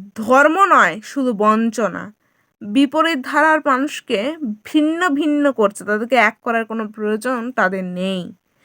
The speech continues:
তাই সেই সাম্যবেদের যে বিপ্লব, তা কখনোই সার্বজনীন হতে পারে না। সবার মঙ্গলের জন্য তো তা নয়,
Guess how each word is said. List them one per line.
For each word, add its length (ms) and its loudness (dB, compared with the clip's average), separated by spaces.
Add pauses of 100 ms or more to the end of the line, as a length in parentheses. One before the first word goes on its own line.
(260)
তাই 280 4
সেই 500 -2
সাম্যবেদের 800 0
যে 180 -2
বিপ্লব, 500 2 (520)
তা 180 0
কখনোই 560 0
সার্বজনীন 1040 0
হতে 220 -4
পারে 280 -2
না। 300 -2 (640)
সবার 540 4
মঙ্গলের 500 2
জন্য 200 0
তো 140 -4
তা 180 4
নয়, 460 2